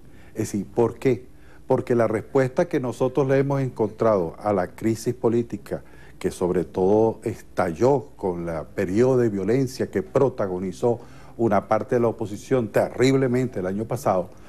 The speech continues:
fue por la vía democrática, por la vía pacífica y por la vía constitucional.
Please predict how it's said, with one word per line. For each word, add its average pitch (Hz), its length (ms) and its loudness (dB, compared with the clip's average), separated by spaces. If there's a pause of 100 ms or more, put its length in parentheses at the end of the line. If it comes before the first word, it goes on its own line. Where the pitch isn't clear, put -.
(140)
fue 139 480 2
por 143 140 2
la 113 120 2
vía 90 240 -2
democrática, - 840 -6
por 113 160 0
la 90 100 -2
vía 95 240 -4
pacífica 127 520 -4
y - 20 -2
por 98 160 -4
la 85 100 -4
vía 95 140 -2
constitucional. 82 800 -6